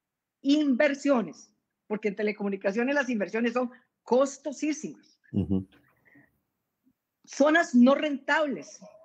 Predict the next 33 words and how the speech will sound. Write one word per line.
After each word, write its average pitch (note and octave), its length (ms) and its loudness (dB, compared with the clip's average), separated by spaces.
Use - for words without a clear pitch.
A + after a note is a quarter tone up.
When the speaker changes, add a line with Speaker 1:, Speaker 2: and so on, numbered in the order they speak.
Speaker 1:
que G#3+ 120 -2
no A#3+ 120 -2
generen C#4+ 500 -2
suficientes C4 1000 -4
ingresos. A#3+ 840 -2
Ok, - 180 -10
esto F3+ 200 -2
no C4 180 2
es C#4 100 0
para D#4+ 140 0
el D#4 40 -16
que C4+ 100 -2
tiene B3 220 -2
plata, C4 560 -2
el F3 120 -12
dinero B3+ 540 2
y G3+ 100 -2
pueda A3+ 280 0
pagar, G3+ 360 -2
esto E3 200 -8
es B3 60 -6
para D4+ 140 0
el D4+ 60 -6
que G#3+ 80 -6
no G#3 100 -2
lo C4 120 0
tiene, F3+ 340 -8
como G3+ 240 0
el F#3+ 80 4
Speaker 2:
Ujú. F3 60 -2
Speaker 1:
bono A3 240 2
de A3+ 100 2
vivienda C#4 560 -2